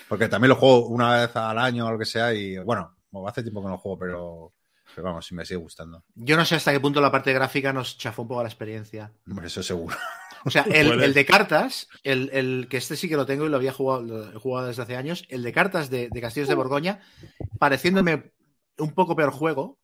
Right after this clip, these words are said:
Speaker 2: me parece mucho mejor producto. Me parece que ese sí, sí que está diseñado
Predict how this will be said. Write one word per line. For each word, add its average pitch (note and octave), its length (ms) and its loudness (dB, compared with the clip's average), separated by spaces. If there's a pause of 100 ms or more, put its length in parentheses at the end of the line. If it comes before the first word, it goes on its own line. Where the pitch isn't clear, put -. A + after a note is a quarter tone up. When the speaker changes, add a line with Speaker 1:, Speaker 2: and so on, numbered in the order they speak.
(140)
Speaker 2:
me C3 140 -2
parece C#3 280 0
mucho D3+ 320 -2
mejor C#3 240 -2
producto. B2 420 -6
Me G#2+ 140 -10
parece B2 220 -4
que D3+ 80 -6
ese D3 120 -8
sí, D#3 140 -12
sí F3 160 -2
que E3+ 60 -4
está D3 180 -4
diseñado B2+ 680 -2